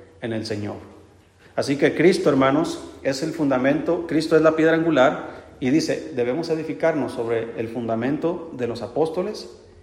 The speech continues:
y profetas. ¿Sabe qué está diciendo? Del Nuevo Testamento y del Antiguo Testamento. ¿Sí? Ese es el fundamento. No desechamos, hermanos, en la ley,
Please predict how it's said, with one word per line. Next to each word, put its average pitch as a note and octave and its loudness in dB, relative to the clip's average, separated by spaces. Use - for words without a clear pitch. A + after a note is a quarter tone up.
y C3 -8
profetas. A2+ -8
¿Sabe C#3+ 0
qué - -4
está E3 2
diciendo? E3+ 0
Del A#2 0
Nuevo D#3+ 6
Testamento E3 0
y C3 0
del A#2 -2
Antiguo C3+ -4
Testamento. A2 -8
¿Sí? D#3+ -4
Ese C#3+ -2
es C#3 -4
el D#3+ 2
fundamento. B2+ 0
No C#3+ 4
desechamos, E3 4
hermanos, C3 2
en B2 0
la A#2 4
ley, A#2+ 0